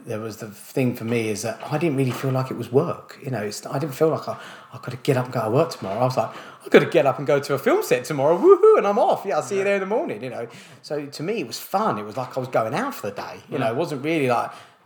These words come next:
Speaker 1: all the other mates going, "Oh, I've gotta get up and go in, in the train. I've gotta get on the tube. I've gotta go and do that.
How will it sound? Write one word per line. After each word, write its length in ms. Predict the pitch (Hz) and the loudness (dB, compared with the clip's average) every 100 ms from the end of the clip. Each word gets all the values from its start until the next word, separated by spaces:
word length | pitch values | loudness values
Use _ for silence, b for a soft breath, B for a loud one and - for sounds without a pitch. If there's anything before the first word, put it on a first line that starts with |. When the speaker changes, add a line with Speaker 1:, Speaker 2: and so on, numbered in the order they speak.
| - - | -20 -6
Speaker 1:
all 180 | 139 127 | -2 -2
the 120 | 113 | 2
other 160 | 139 151 | 2 2
mates 220 | 107 101 | -4 -8
going, 180 | 110 107 | -8 -6
"Oh, 80 | 117 | -8
I've 100 | - | -10
gotta 140 | 107 - | -14 -10
get 100 | 110 | -10
up 220 | 107 - | -10 -12
and 100 | 95 | -10
go 160 | 110 107 | -8 -8
in, 240 | 101 - - | -8 -14 -14
in 160 | 107 | -14
the 80 | 95 | -14
train. 380 | - 156 139 127 | -4 2 2 2
I've 100 | - | -2
gotta 140 | 98 | -10
get 140 | 101 107 | -10 -10
on 80 | - | -10
the 60 | |
tube. 360 | - - 147 131 | -8 0 2 0
I've 100 | 95 | -4
gotta 160 | 101 - | -10 -10
go 80 | 104 | -10
and 100 | 101 | -8
do 140 | 120 | -2
that. 280 | 139 139 | 0 0